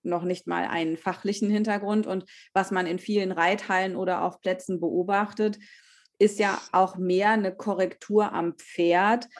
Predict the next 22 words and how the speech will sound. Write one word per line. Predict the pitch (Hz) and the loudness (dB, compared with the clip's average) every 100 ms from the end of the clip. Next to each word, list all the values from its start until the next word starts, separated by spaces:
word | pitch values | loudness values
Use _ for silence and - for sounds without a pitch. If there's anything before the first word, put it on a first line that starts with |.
| - _ | -20 _
unter | 214 214 | 4 6
der | 185 170 | 4 4
Annahme, | 226 269 196 175 185 214 | 4 4 4 0 -2 0
der | 180 175 | 0 2
Reiter | 170 180 196 190 | 2 2 -4 -6
würde | 202 202 | -4 -2
da | 202 196 | 0 0
obendrauf | 202 196 208 156 165 208 - | 0 0 -2 2 2 2 2
eigentlich | 175 170 170 180 208 | 4 4 2 0 0
einen | 208 | 0
ganz | 202 208 214 | 0 -2 0
guten | 220 233 | 0 4
Job | 240 196 | 6 6
machen. | 156 143 165 - - _ - - - _ | 2 -4 -4 -8 -10 _ -20 -20 -20 _
Das | 185 - | 0 0
sehe | - 170 | 0 2
ich | 180 | 2
ja | 202 190 | -2 -4
nun | 202 214 | -2 -2
aber | - 196 | 0 0
mittlerweile | 196 196 185 175 175 175 180 | -2 -2 -2 0 0 -2 -4
auch | - 180 240 240 | 0 2 2 -2